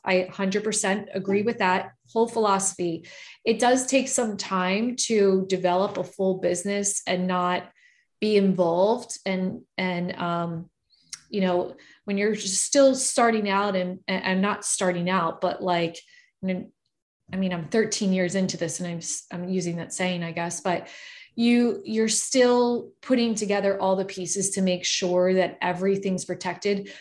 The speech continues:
We are dealing with so many investors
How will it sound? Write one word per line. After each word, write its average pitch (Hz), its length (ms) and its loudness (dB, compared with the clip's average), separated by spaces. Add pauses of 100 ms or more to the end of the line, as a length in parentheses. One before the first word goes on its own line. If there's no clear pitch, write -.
(160)
We 254 120 4
are 269 100 6
dealing 226 340 2
with 196 160 -2
so 208 720 2 (220)
many 190 480 0
investors 208 880 2